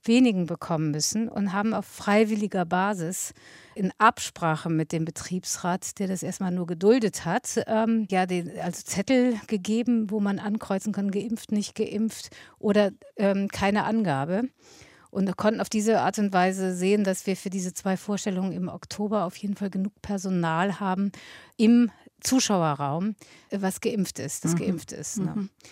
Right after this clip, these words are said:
Speaker 1: Aber wir sind nicht in der Situation, das abfragen zu können und ich würde mich da auch nicht so ganz wohlfühlen mit, ganz ehrlich.
Speaker 2: Ja. Bei den Proben der letzten Monate mussten Abstandsregeln eingehalten werden. Das sollen Sie mit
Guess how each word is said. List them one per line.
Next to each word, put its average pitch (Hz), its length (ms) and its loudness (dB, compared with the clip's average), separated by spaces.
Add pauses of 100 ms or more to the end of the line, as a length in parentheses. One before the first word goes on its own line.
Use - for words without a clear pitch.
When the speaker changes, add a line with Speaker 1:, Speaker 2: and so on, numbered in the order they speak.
(140)
Speaker 1:
Aber 190 300 2
wir 196 160 4
sind 220 240 -4
nicht 240 180 2
in 233 100 4
der 214 160 2
Situation, 208 800 0
das 185 160 -6
abfragen 220 640 -2
zu - 180 -8
können 226 500 0
und 202 400 -2 (920)
ich - 100 -20
würde 208 160 0
mich 202 140 -6
da 180 100 0
auch - 80 -6
nicht 196 140 -6
so 196 80 -4
ganz 170 260 -4
wohlfühlen 160 640 -4
mit, 135 160 -8
ganz 135 220 -10
ehrlich. 151 420 -8
Speaker 2:
Ja. 175 300 -2 (800)
Bei 202 80 2
den 208 480 2
Proben 254 640 6
der 233 120 4
letzten 214 360 2
Monate 208 640 2
mussten 214 400 0
Abstandsregeln 226 800 0
eingehalten 214 640 0
werden. 208 300 2
Das 208 180 0
sollen 202 240 4
Sie 196 180 4
mit 262 240 4